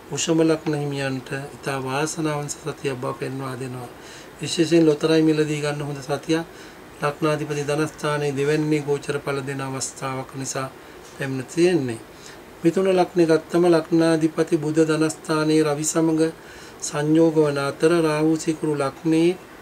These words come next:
ගුරු කේතු හත්වැන්නේ සෙනසුරු අටවැන්නේ කුජ දසවැන්නේ ගෝචර ගමනේ යෙදෙන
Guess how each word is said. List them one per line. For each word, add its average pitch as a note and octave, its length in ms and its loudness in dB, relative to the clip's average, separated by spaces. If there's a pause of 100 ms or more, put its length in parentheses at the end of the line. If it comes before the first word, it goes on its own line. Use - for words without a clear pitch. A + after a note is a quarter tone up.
(720)
ගුරු D#3 300 4 (500)
කේතු E3 400 4
හත්වැන්නේ E3+ 680 2
සෙනසුරු E3 480 2
අටවැන්නේ E3 460 4
කුජ E3 240 0
දසවැන්නේ D3+ 760 2 (1000)
ගෝචර D#3+ 400 2
ගමනේ D#3 400 4
යෙදෙන D#3 260 4